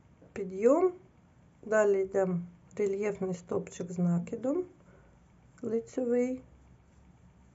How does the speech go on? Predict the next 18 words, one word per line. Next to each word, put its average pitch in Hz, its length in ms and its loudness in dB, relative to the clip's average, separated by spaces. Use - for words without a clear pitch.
Далі 220 280 0
стовпчик 233 500 2
з - 40 2
накидом 233 600 2
між 254 420 8
двома 233 520 8
лицевими 226 680 4
рельєфними. 175 800 0
Робимо 185 420 4
знову 180 220 4
збільшення, 165 680 -4
ось - 80 -10
так. - 360 -12
Просто - 500 2
рельєф-, 180 600 0
е, - 300 -2
звичайний 226 640 8
стовпчик. - 600 0